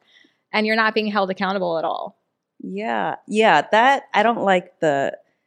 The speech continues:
Speaker 2: because maturity to me is, like, self-responsibility, self-accountability. And, and again, I feel like there's a limit to that. Like, you know, you get into your sixties and stuff, you're still gonna be dating twenty-year-olds. <laughs>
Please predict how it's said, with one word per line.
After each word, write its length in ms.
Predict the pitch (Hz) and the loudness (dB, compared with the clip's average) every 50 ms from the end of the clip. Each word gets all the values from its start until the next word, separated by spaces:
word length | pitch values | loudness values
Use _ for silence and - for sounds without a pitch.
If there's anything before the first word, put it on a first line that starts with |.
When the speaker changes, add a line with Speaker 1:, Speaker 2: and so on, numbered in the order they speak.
| _ _ _ - | _ _ _ -4
Speaker 2:
because 240 | 208 - 247 240 214 | 2 2 2 2 2
maturity 720 | 214 214 214 - 226 226 214 214 196 185 165 - - _ _ - | 0 -4 -2 -2 -2 -2 -2 -2 -2 -4 -4 -6 -8 _ _ -20
to 100 | - - | -12 -8
me 120 | 160 143 131 | -4 -4 -4
is, 160 | 131 131 - | -4 -4 -2
like, 260 | 127 117 90 - - _ | -2 -2 -4 -4 -10 _
self-responsibility, 1080 | - - 160 143 - 151 - - - 139 135 - 139 139 139 127 127 127 127 131 135 | -10 -6 -6 -6 -6 -8 -12 -8 -8 -8 -8 -8 -6 -4 -4 -2 -2 -4 -6 -8 -10
self-accountability. 1120 | 139 - 135 135 131 - 135 - - 147 143 135 139 135 131 135 147 151 135 131 - 127 - - - - - | -10 -10 -8 -8 -8 -8 -12 -12 -12 -10 -8 -8 -6 -4 -4 -4 -2 -4 -6 -8 -8 -10 -12 -14 -16 -14 -10
And, 180 | - 156 143 - _ _ _ _ - | -8 -8 -10 -10 _ _ _ _ 2
and 140 | 269 302 320 | 2 4 4
again, 380 | 311 311 339 349 339 294 233 | 2 0 2 2 2 4 4
I 100 | - 175 196 | 2 0 0
feel 200 | - - 277 262 | -2 -4 -4 -2
like 180 | 269 277 262 | -2 -2 -2
there's 180 | - 262 247 - | 0 -2 -2 -2
a 40 | 190 | -4
limit 400 | 160 165 180 175 170 151 - - - | -6 -4 -4 -4 -4 -6 -8 -10 -12
to 100 | 139 - | -8 -6
that. 340 | 92 101 104 82 - _ _ _ _ _ _ _ _ _ _ _ - | -4 -2 -2 -4 -6 _ _ _ _ _ _ _ _ _ _ _ -2
Like, 200 | - 139 - - - _ _ _ _ _ _ _ _ | -2 -2 -2 -2 -6 _ _ _ _ _ _ _ _
you 160 | - 185 180 175 | -2 -2 0 0
know, 60 | 170 170 | 0 0
you 100 | 170 165 | 0 0
get 140 | 175 170 165 | -2 -2 -2
into 160 | 170 - 165 | -2 -4 -6
your 80 | 156 151 | -6 -6
sixties 580 | - - 156 156 - - - 170 175 180 - | -4 -6 -8 -8 -8 -10 -10 -8 -8 -8 -8
and 120 | 180 175 175 | -10 -10 -8
stuff, 180 | - 180 185 | -8 -10 -8
you're 100 | 160 156 | -10 -12
still 220 | 160 - - 156 156 | -10 -10 -10 -8 -8
gonna 140 | 160 165 | -6 -6
be 120 | 160 151 143 | -6 -6 -8
dating 520 | - 147 147 147 143 143 147 147 151 151 _ _ _ _ _ | -6 -6 -6 -6 -6 -6 -8 -8 -8 -10 _ _ _ _ _
twenty-year-olds. 920 | - - - 151 156 156 160 170 175 175 185 185 185 190 185 - - - _ _ _ _ _ _ _ _ _ _ _ _ _ _ _ _ _ _ _ _ _ _ _ _ _ _ _ _ _ _ _ _ _ _ _ _ _ _ _ _ _ _ - | -18 -12 -8 -6 -6 -4 -6 -6 -6 -6 -6 -6 -8 -8 -10 -12 -16 -20 _ _ _ _ _ _ _ _ _ _ _ _ _ _ _ _ _ _ _ _ _ _ _ _ _ _ _ _ _ _ _ _ _ _ _ _ _ _ _ _ _ _ -8
<laughs> 80 | - | -8